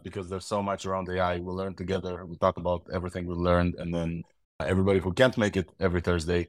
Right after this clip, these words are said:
there's a newsletter that I run in podcast form as well.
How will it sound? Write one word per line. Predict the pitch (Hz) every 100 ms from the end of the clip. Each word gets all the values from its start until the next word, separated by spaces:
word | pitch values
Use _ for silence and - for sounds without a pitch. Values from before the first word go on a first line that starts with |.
| _ -
there's | 90 90
a | 87 80
newsletter | 76 98 107 107 104 104
that | 98 95
I |
run | 92 95 95 85
in | 85
podcast | 82 90 - 85 - -
form | 85 85 -
as | 82
well. | 85 104 107